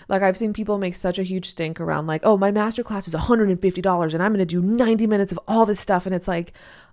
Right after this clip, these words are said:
um, you could probably get way more than that. And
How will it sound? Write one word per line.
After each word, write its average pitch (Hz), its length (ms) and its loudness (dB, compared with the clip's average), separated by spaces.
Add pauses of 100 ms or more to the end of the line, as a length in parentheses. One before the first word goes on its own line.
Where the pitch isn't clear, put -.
(160)
um, 254 400 2
you 240 160 0
could 277 100 2
probably 277 220 4
get 226 180 4
way 208 260 4
more 185 240 4
than 147 140 -8
that. 139 420 -2
And 156 480 -2